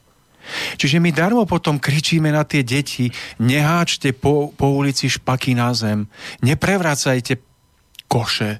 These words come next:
smetné.“ My darmo kričíme, keď oni nemajú zmysel pre to, aby vnímali, že to môže byť inak. Veď ako by ho mohli mať,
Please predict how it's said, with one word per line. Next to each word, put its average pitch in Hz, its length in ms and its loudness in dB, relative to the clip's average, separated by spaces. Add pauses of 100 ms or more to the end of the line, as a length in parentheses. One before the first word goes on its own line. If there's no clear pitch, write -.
smetné.“ 104 680 -4 (2500)
My 127 140 4
darmo 170 400 2
kričíme, 185 560 0
keď - 240 -4
oni 156 260 2
nemajú 175 380 2
zmysel 160 560 2
pre 170 240 0
to, 165 160 2
aby 151 240 2
vnímali, 147 640 2
že 139 160 0
to 147 160 0
môže 143 320 2
byť 131 240 0
inak. 110 400 0 (880)
Veď 135 240 0
ako 180 240 2
by 202 160 0
ho 170 80 4
mohli 147 480 2
mať, 113 400 -2